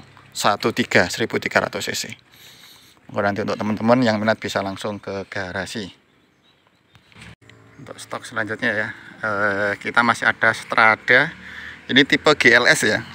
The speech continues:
G L S. Eh, jadi di atasnya G L X. Ini sudah, spionnya sudah elektrik ya.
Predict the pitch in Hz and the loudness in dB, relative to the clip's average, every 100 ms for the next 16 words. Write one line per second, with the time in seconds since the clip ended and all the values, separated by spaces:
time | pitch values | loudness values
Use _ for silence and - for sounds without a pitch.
0 | - - 92 - 120 - - - 139 - | -8 0 0 2 0 0 -10 -2 -4 -4
1 | - - - - - - - 113 - - | -20 -18 -18 -16 -16 -16 -4 -2 0 4
2 | 120 113 117 - 135 139 139 - 107 123 | 6 6 2 4 6 8 6 4 4 4
3 | - - - - - - - - - 117 | 0 -4 -20 -20 -20 -20 -20 -20 -6 2
4 | 117 - - 101 101 104 101 - - - | 2 2 2 6 8 8 6 2 -10 0
5 | 110 123 117 98 107 - 107 - 127 - | 2 2 -2 2 2 2 -2 0 0 2
6 | 107 | 2